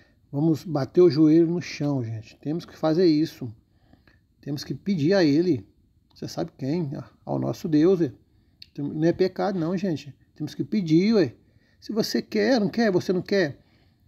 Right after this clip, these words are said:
né? As, as suas intenções são boas, né? Você vai ajudar você e outras pessoas.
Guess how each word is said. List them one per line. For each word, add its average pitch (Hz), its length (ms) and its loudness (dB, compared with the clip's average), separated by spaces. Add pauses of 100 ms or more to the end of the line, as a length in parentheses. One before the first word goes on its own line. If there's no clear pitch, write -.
(420)
né? 165 220 0 (420)
As, - 200 -8
as 175 120 -8
suas 185 180 4
intenções 170 520 0
são 196 260 2
boas, 165 640 0 (180)
né? 156 280 -8 (320)
Você 156 300 -2
vai 160 140 4
ajudar 165 440 0
você 151 340 0
e 160 120 6
outras 156 260 0
pessoas. 147 560 -2